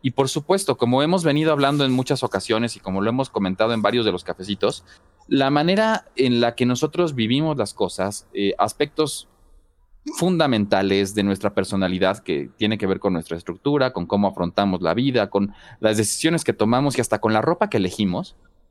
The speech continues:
eh, van marcadas por todos estos aspectos de nuestra personalidad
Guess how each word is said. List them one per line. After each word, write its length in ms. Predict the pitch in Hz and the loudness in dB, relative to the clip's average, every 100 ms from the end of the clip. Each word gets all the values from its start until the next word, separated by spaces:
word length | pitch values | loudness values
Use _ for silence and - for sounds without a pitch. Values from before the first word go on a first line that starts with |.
| _ - | _ -2
eh, 720 | 123 117 110 107 101 - - _ | 0 2 4 4 2 -2 -14 _
van 400 | 143 143 170 220 | -14 -2 0 2
marcadas 540 | 240 226 202 190 202 202 | 2 0 0 2 0 0
por 200 | 135 131 | -2 0
todos 380 | - 190 208 | 0 0 0
estos 260 | 202 196 190 | -2 -4 -4
aspectos 640 | 165 - 170 - 170 156 - | -2 -2 -2 0 -2 -2 -10
de 280 | 151 151 127 | -4 0 2
nuestra 360 | 113 104 101 | 2 0 -2
personalidad 480 | 117 113 143 151 202 | -4 -2 -2 0 -2